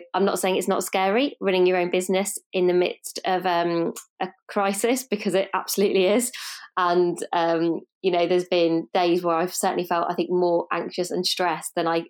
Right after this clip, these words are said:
I think I ever have in any, in any other job that I've done. But equally, um,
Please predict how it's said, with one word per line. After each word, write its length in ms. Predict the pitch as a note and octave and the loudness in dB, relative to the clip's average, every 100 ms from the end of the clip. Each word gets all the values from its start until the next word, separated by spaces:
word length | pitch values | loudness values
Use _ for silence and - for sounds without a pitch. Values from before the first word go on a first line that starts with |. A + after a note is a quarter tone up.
| - | -6
I 100 | F3 | -6
think 180 | F3 E3 | -4 -4
I 80 | F3 | -2
ever 220 | F#3 F3+ E3+ | -2 -2 -2
have 320 | E3 E3+ - _ - - - | -2 -2 -4 _ -20 -16 -2
in 100 | F3+ | 0
any, 400 | F3 E3+ E3 E3+ | 2 2 2 0
in 140 | F#3 F3+ | -2 0
any 280 | F3+ F#3 | 2 2
other 120 | E3+ E3+ | 2 0
job 220 | E3 D#3 | -2 -2
that 100 | E3+ | -2
I've 180 | E3 E3+ | -2 -2
done. 280 | F3 E3+ E3+ - - _ _ - | -2 -2 -2 -6 -20 _ _ -6
But 100 | - | -2
equally, 680 | F#3+ - F#3 E3+ E3+ F3 _ | -2 2 2 4 2 0 _
um, 400 | F3 E3 E3 E3+ | -2 0 0 -2